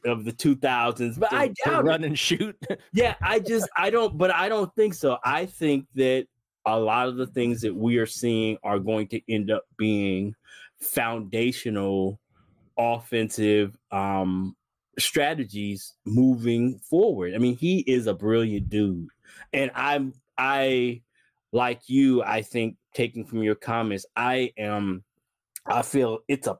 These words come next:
Speaker 1: pleasure to watch him work, especially when he is, like, he's in his bag like he was today. I mean, that dude, like you say, that one to C M C is one of those ones where you, like, scared. You,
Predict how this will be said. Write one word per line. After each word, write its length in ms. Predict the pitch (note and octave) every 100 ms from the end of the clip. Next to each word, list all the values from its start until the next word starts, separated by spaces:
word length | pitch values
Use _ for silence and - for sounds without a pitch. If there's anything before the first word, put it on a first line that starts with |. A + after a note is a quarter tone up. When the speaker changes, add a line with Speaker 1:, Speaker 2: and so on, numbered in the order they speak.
| -
Speaker 1:
pleasure 640 | - D3+ C#3 A#2 G#2+ F#2+ - - _ -
to 120 | A2+
watch 400 | G#2 A2+ A2 -
him 240 | A#2+ G#2+ G2
work, 300 | A2 F#2+ G2+
especially 640 | - - D#3+ D#3 A#2 G#2
when 220 | G2+ G#2
he 500 | A2 B2+ B2+ A#2 A2 G#2
is, 300 | G#2 F#2+ - _ - - -
like, 180 | A2+ A#2+
he's 300 | B2 C3+ B2+
in 120 | A#2+
his 160 | A2+ G#2
bag 380 | A2+ A2+ A2+ G#2
like 160 | G2+
he 140 | - G#2+
was 340 | G#2+ G#2 G2+
today. 540 | - F2 A2 G#2 F#2 F#2
I 60 | A2
mean, 180 | A2
that 200 | A#2 C3
dude, 300 | B2+ B2 A#2 - -
like 180 | E3 D#3+
you 160 | C#4+ -
say, 500 | - D#3 C#3+ F3 G#3
that 240 | F3+ A3 E3
one 280 | F#3 F3+
to 80 | E3+
C 320 | - F#3+ F3+
M 120 | F3 -
C 220 | A#3 G#3
is 140 | D#3+
one 140 | D#3+ E3+
of 60 |
those 180 | E3 D#3
ones 260 | D#3+ E3+ D3
where 100 | C#3
you, 160 | G3
like, 180 | F3+ C#3+
scared. 520 | - - E3+ E3+ D#3+
You, 220 | E3 E3